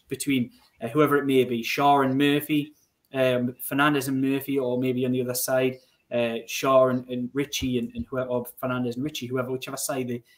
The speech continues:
they'll operate from on that particular day. Huge gaps, huge problems, um, and it all kind of comes between them two channels on the right and left-hand side, in my opinion, which could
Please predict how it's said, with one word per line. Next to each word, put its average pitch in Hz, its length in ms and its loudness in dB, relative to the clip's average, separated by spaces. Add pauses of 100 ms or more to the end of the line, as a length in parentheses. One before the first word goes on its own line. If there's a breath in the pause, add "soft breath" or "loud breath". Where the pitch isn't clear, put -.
(140 soft breath)
they'll 131 140 2
operate 151 340 4
from 123 220 -2
on 123 80 0
that 123 140 -4
particular 123 420 -6
day. 120 320 -4 (200)
Huge 196 300 0
gaps, - 440 0 (140)
huge 170 300 -4
problems, 123 540 -2 (280 soft breath)
um, 123 280 2
and 131 80 0
it 151 100 -4
all 170 340 4
kind 156 220 4
of 135 100 -2
comes 175 280 0
between 139 320 -2
them 127 160 2
two 131 180 -4
channels 135 380 -4
on 135 80 -4
the 123 80 -4
right 123 240 -2 (100)
and 123 120 -8
left-hand 123 400 -6
side, 123 280 -4
in 127 60 -4
my 127 160 -4
opinion, 131 400 -6 (360 soft breath)
which 151 260 -2
could 202 260 8